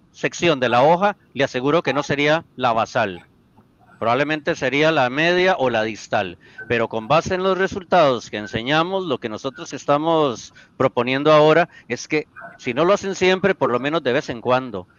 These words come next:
se requiere una disección de la planta completa para asegurarnos de que todos los órganos,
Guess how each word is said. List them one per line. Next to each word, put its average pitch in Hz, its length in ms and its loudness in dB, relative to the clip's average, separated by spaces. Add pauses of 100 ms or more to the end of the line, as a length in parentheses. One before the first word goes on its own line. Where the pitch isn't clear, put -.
(140)
se 117 220 -2
requiere 131 520 0
una 143 260 0
disección 131 600 -4
de 151 100 0
la 107 120 -2
planta 117 340 -4
completa 104 600 -6 (280)
para 98 200 0
asegurarnos 120 680 2
de 160 80 2
que - 100 -4
todos 190 280 6
los 214 160 4
órganos, 143 640 4